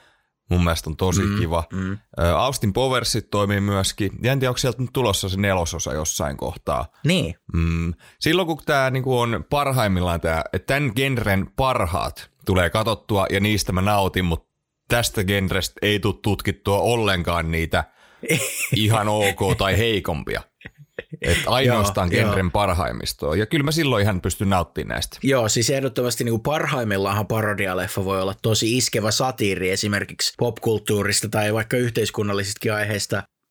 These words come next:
Speaker 2: Mulle ehkä paras on Hei me lennetään, joka on tosi tehokas katastrofielokuvien parodia.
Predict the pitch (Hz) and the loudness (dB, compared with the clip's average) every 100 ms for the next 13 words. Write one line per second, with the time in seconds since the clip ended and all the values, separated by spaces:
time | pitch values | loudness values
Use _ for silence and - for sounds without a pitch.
0 | 110 131 156 147 120 123 - - 110 123 | 0 2 4 2 0 0 -2 -4 -2 -2
1 | 120 110 107 - 98 98 98 95 - 120 | 0 0 0 -2 -2 -2 -2 -2 0 2
2 | 110 107 107 104 98 98 95 90 92 95 | 2 2 0 0 -2 -4 -4 -4 -4 -4
3 | 98 98 95 101 104 110 104 95 98 - | -4 -4 -2 -4 -2 -2 0 -2 -4 -2
4 | 113 104 - 98 90 90 92 95 92 92 | -2 0 -2 -4 -4 -4 -4 -6 -6 -6
5 | 92 95 95 95 101 98 | -4 -4 -4 -2 -2 -4